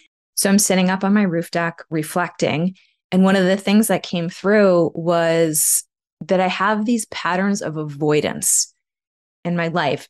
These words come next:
in ways that create struggle. So I'm talking about unhealthy avoidance. So avoiding things that will make my life easier, better, more aligned, open me up to greater things, versus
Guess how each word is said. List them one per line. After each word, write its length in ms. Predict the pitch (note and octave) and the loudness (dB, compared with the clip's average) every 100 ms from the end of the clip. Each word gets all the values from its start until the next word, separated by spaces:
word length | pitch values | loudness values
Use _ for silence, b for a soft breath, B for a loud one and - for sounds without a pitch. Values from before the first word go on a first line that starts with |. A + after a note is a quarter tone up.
| - | -8
in 220 | E3+ E3+ | -6 0
ways 320 | E3+ E3+ E3 | 2 4 2
that 180 | E3 - | -2 -4
create 400 | - D#3+ D3+ - | -2 0 0 -4
struggle. 640 | - - D3+ A#2 - - _ _ _ _ _ | -8 -4 -2 -2 -4 -6 _ _ _ _ _
So 480 | - - F#3 F3 - - | -4 0 2 2 0 -2
I'm 180 | F#3+ | 0
talking 380 | G#3 G3+ G3+ F3+ | 0 0 -4 -4
about 400 | E3+ D#3+ D#3 D#3 - _ _ _ _ _ _ _ _ _ _ _ - | -4 -4 -4 -6 -10 _ _ _ _ _ _ _ _ _ _ _ -2
unhealthy 680 | F3+ F#3+ F#3+ G3+ G3 A3 | 4 4 4 2 2 2
avoidance. 640 | G#3 G#3 G#3 G#3 G#3 G#3 - | 4 4 2 2 2 0 -4
So 260 | - F#3 F3 | 0 0 2
avoiding 520 | F3+ F3 F3+ F3 E3+ | 0 2 0 0 -4
things 320 | E3+ D#3+ E3 | -8 -8 -6
that 140 | - | -4
will 360 | D#3+ D#3 D#3 D3+ _ - | -2 -2 -2 -4 _ -4
make 260 | D3+ D3+ | -4 -2
my 140 | - D#3+ | -2 -2
life 340 | D#3 D#3 - | 0 -2 -4
easier, 460 | - E3+ D#3+ D#3+ D#3 | -2 0 2 2 2
better, 400 | E3 D#3 D#3 D#3 | 0 0 0 0
more 220 | D#3 D3+ | 0 -2
aligned, 680 | D3 E3 E3+ E3+ E3+ D#3+ D#3+ - | -2 0 0 0 -2 -2 -6 -4
open 260 | D#3+ E3 | -2 -2
me 120 | D#3 | -4
up 120 | D3 - | -6 -6
to 60 | |
greater 280 | - C#3+ C#3+ | -4 -2 -2
things, 440 | - A#3+ A#3 A3 - B B B B B | 0 2 4 4 2 B B B B B
versus 640 | A#3 G#3 G#3+ F#3 F3 E3 | 0 2 2 2 4 0